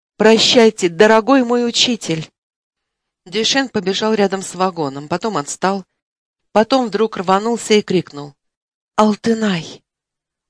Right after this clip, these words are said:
Он крикнул так, будто забыл сказать мне что-то очень важное, и вспомнил,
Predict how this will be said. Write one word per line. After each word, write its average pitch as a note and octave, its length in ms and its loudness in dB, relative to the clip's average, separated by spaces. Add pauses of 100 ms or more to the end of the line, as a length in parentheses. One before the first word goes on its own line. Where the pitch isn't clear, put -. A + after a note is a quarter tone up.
Он F#3 160 -12
крикнул F#3+ 540 -6
так, - 440 -8 (600)
будто A3 380 -2
забыл G#3 300 2
сказать G#3+ 440 -2
мне G#3+ 100 -6
что-то A3 280 -6
очень G#3+ 300 -6
важное, F#3 480 0
и - 20 -12
вспомнил, F3 760 -4